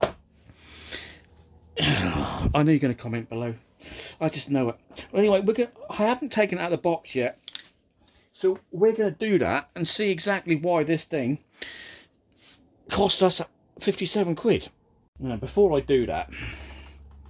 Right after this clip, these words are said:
Bachmann have brought out two of these with two running numbers. I wish I'd do a bit, a bit more than two, 'cause I've had to buy a third one. I'm gonna have to renumber it. Um, so you've got,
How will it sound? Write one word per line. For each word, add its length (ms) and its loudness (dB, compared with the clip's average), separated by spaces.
Bachmann 380 2
have 200 0
brought 240 0
out 120 -2
two 240 2
of 80 2
these 320 -2
with 100 -2
two 220 6
running 240 2
numbers. 260 -2
I 40 2
wish 200 0
I'd 80 -4
do 120 2
a 40 2
bit, 220 -6
a 60 -2
bit 180 2
more 200 6
than 120 0
two, 500 -4
'cause 160 -6
I've 100 0
had 100 2
to 80 -6
buy 220 2
a 20 0
third 360 2
one. 120 -8
I'm 80 -6
gonna 120 -2
have 100 -8
to 60 -4
renumber 460 0
it. 100 -10
Um, 320 4
so 480 2
you've 240 0
got, 240 0